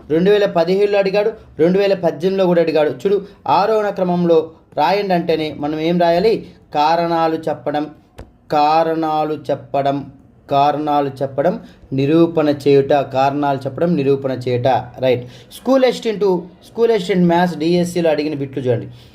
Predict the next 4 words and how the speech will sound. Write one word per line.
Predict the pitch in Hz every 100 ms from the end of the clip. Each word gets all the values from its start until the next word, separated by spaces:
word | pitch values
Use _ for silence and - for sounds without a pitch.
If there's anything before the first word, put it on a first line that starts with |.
| - - -
విద్యార్థి | 175 170 196 269 254 254 247 240 - 165
నాణ్యాన్ని | 160 175 190 175 156 180 - - - _ -
అనేక | 151 214 240 247 247
సార్లు | 226 196 208 220 220